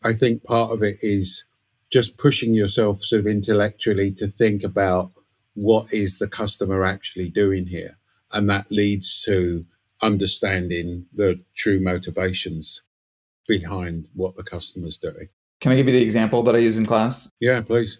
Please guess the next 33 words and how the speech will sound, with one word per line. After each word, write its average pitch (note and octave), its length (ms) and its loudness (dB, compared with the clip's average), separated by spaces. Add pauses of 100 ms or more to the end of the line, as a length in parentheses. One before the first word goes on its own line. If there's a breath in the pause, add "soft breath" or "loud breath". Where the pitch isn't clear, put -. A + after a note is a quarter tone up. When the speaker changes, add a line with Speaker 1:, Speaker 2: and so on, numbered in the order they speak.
(120)
Speaker 2:
To C3 180 6
kind C#3+ 160 4
of A2+ 180 0
bring D3 200 4
this C3+ 100 4
home C3 220 4
for, A#2+ 300 4
for A#2 120 2
especially A2+ 340 2
for A2 120 0
my G#2 100 4
students G#2+ 380 0
who G#2 100 4
are G2 60 4
younger G#2 320 4
than F#2+ 200 -2
me, G2+ 380 -2 (460)
I A2 120 6
should B2+ 200 2
have B2+ 100 4
a B2 80 6
slide B2+ 400 6
where A#2 140 6
I A2 80 6
show A2 500 4
the G#2 140 2
logos G#2 680 4
of F#2+ 380 -4 (100)
a G2+ 120 0
dozen G#2 520 4
different F#2 560 -2
social - 560 0
media F#2+ 460 2